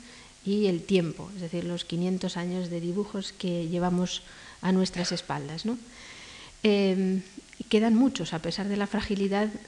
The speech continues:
hay, eh, un número,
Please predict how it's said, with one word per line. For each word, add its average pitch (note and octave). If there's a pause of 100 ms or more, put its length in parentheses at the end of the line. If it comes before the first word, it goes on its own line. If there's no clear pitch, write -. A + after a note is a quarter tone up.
(140)
hay, G3+
eh, F3+ (1500)
un G#3+
número, F3+